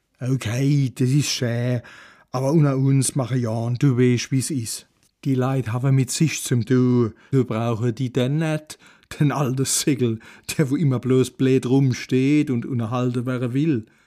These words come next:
Oder die ganze Zeit verzählt von seine Heldentaten, von Anno Dunnemols. Ich will keinem auf de Wecker fallen.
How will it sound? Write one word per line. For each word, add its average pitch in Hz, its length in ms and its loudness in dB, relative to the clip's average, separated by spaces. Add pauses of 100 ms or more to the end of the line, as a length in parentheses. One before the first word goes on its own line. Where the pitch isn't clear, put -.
(140)
Oder 185 300 2
die - 220 -10
ganze 151 560 -4
Zeit 135 280 0
verzählt 131 720 -2 (260)
von 131 200 -2
seine 113 340 -4
Heldentaten, 113 1160 -4 (260)
von 131 320 -2
Anno 127 260 -2
Dunnemols. 120 880 2 (480)
Ich - 400 -2
will 123 420 0 (100)
keinem 135 680 -2
auf 135 200 0
de 113 300 -2
Wecker 131 260 -2
fallen. 87 360 -10